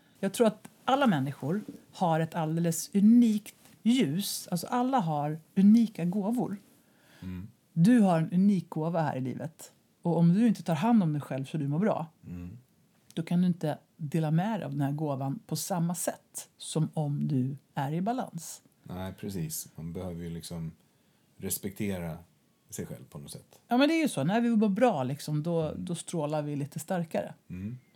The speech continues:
Speaker 1: Och om alla <laughs> människor kan lysa så gott de kan med sitt unika ljus, då tror jag att världen blir bättre. För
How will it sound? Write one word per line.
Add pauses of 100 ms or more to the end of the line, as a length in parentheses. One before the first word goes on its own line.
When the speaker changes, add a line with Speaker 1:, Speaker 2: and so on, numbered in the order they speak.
(380)
Speaker 1:
Och
om
alla (200)
<laughs>
människor
kan
lysa
så
gott
de
kan
med
sitt
unika
ljus,
då
tror
jag
att
världen
blir
bättre. (240)
För